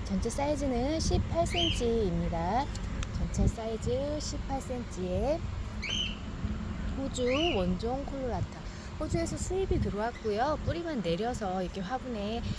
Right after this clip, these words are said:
어, 앉혀놨습니다. 지금 예쁘게 잘 달궈지고 있습니다. 가격 오만 원에 드리도록 하겠습니다. 어, 전체 사이즈가요, 십구 센치, 가격 오만 원입니다.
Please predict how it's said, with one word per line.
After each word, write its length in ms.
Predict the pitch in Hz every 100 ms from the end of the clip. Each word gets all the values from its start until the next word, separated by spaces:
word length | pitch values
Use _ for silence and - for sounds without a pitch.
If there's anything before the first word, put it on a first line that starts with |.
| - -
어, 120 | 165
앉혀놨습니다. 1080 | - 175 214 208 160 - 220 196 170 160 - -
지금 260 | - 185 180
예쁘게 440 | 185 - 320 262
잘 360 | - 175 165 214
달궈지고 560 | - 170 202 196 - -
있습니다. 640 | - 180 160 151 175 262 - - - - - - - - -
가격 480 | 208 214 220 233
오만 300 | 202 220 277
원에 240 | 269 208 180
드리도록 500 | 170 180 175 156 185
하겠습니다. 560 | 185 185 175 156 160 156 - - - -
어, 280 | 143 165 151
전체 420 | 202 214 247 233
사이즈가요, 640 | 226 262 277 247 226 208 247
십구 300 | - 330 370
센치, 680 | 339 254 - 170 185 262 285
가격 560 | 185 170 185 170 180 175
오만 300 | 170 202 233
원입니다. 480 | 208 180 165 156